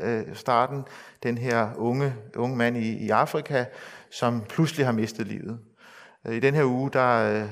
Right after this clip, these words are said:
øh, en del af os har lyttet meget til Tim Keller, øh, som er, som er død i den her uge. Og jeg synes, når, når vi, når, når, når jeg møder det her med, med dødsfald, så bliver jeg pludselig klar over, hvad er egentlig vigtigt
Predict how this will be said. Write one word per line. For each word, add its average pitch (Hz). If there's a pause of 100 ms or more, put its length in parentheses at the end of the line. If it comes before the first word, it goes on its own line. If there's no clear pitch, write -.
(120)
øh, 104
en 110
del 139
af 110
os 117
har 127
lyttet 127
meget 113
til 123
Tim 120
Keller, 147 (600)
øh, 110
som 117
er, 117
som 117
er 117
død 135
i 131
den 120
her 123
uge. 104 (340)
Og -
jeg 120
synes, 143
når, 147
når 127
vi, 135 (140)
når, 117
når, 131
når 131
jeg 156
møder 165
det 165
her 147
med, 135
med 120
dødsfald, 135
så -
bliver 139
jeg -
pludselig -
klar -
over, 82 (400)
hvad 139
er 143 (120)
egentlig 131
vigtigt 104